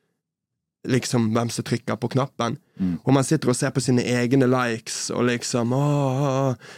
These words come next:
Speaker 1: Men folkene som liker, sitter og bare slider og ser på det der bildet et halvt sekund og trykker like, sant?
Speaker 2: Ja.
Speaker 1: Og jeg føler at denne tingen må hele tiden bli målt opp, og det, til og med jeg som en voksen mann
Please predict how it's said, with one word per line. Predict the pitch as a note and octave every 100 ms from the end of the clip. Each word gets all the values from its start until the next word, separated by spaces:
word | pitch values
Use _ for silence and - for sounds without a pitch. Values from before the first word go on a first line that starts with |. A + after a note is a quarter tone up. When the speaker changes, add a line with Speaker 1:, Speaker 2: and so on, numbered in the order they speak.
| -
Speaker 1:
Men | C3
folkene | E3+ E3 C#3
som | B2+ C#3
liker, | C3+ C3+ - C3+ A#2+
sitter | D3+ D3 D#3+
og | D3
bare | D#3
slider | - C#3+ B2+ C#3 C#3
og | A#2+
ser | D3 C3
på | B2+
det | C3
der | C3
bildet | B2 B2+ -
et |
halvt | D3 B2 A#2 -
sekund | A#2 C3+ A#2+ A2
og | A#2
trykker | B2 A#2+ A#2+
like, | E2+ -
sant? | - - -
Speaker 2:
Ja. | - G#2 - - - -
Speaker 1:
Og | C#3
jeg | C#3
føler | D#3+ E3
at | F3
denne | F3
tingen | E3 G3 D#3
må | C#3
hele | D3+
tiden | D3+ F3+ C#3+
bli | C#3
målt | B2+ C3 C#3+
opp, | D#3 - -
og | B2
det, | C#3+ C#3 - -
til | G#3
og | F3+
med | F#3
jeg | F#3 -
som | C#3+
en | C3+
voksen | C#3 - - D#3+
mann | D#3